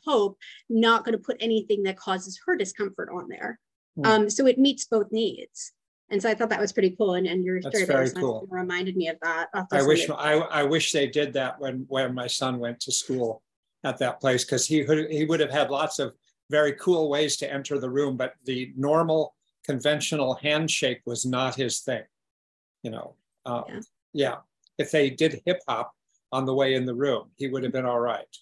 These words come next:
Speaker 2: actually.
Speaker 1: He would have done just fine with
Speaker 2: Just
Speaker 1: his
Speaker 2: fine.
Speaker 1: teacher.
Speaker 2: Just fine.
Speaker 1: Yeah.
Speaker 2: Yeah. Okay. On to sensory.
Speaker 1: So talking about sensory,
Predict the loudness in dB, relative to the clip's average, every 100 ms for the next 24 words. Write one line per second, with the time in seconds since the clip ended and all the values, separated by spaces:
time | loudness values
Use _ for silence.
0 | _ _ -14 -10 0 0 0 -18 _ _
1 | _ -4 2 4 4 2 -2 -4 0 0
2 | 2 2 4 4 4 4 4 4 -2 -6
3 | _ 0 0 0 -8 -14 _ _ _ -12
4 | -10 -8 -2 0 0 -2 2 2 4 2
5 | 2 0 2 2 2 2 4 4 2 -2
6 | 2 4 8 6 6 2 2 2 2